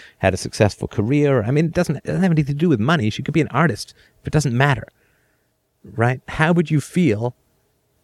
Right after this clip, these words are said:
around somebody who was that confident, that accomplished, that professional? And so if somebody introduces you to that woman, right, let's just say it's a year from now, whatever,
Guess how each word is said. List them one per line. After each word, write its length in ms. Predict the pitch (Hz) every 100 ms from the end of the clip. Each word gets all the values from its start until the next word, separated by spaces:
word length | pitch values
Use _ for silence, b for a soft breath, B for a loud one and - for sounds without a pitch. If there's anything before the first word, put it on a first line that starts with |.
| -
around 320 | 123 123 117
somebody 480 | - 127 113 95 95 _
who 140 | -
was 180 | 117 101
that 300 | - 131 120
confident, 460 | - 104 98 98 95 b b b b b b b b
that 260 | - 117 -
accomplished, 500 | - 101 92 - -
that 260 | 113 117 113
professional? 540 | 110 107 110 76 - - _ _ _ _ _ _ _ _ _
And 280 | 120 107 - _ _ _ _ _ _ _ _ _ -
so 140 | - 117
if 60 |
somebody 280 | - 123 117
introduces 520 | 117 101 120 120 110
you 120 | - 98
to 120 | 95
that 180 | 95 95
woman, 280 | 92 113 117 - -
right, 200 | - 98 -
let's 160 | - -
just 160 | -
say 140 | - 101
it's 100 | -
a 40 |
year 160 | 98 98
from 100 | 87
now, 160 | 87 85
whatever, 300 | 85 82